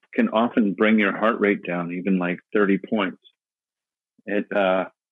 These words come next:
it brought the heart rate down of, uh, one of my son's friends when they were playing in the provincial finals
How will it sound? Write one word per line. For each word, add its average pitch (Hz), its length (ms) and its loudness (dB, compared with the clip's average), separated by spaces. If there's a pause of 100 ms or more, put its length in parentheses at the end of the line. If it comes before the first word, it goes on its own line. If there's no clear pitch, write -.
(300)
it 104 360 -4
brought 123 360 4
the 110 140 0
heart 127 320 0
rate 113 320 2
down 110 380 2
of, 98 300 2 (220)
uh, 104 640 0
one 110 200 2
of 110 60 4
my 104 160 2 (100)
son's 107 320 2 (100)
friends 117 420 4
when 98 160 -2
they 95 80 -2
were 95 320 0
playing 110 260 4
in 104 120 4
the 98 260 0
provincial 104 640 0
finals 110 400 2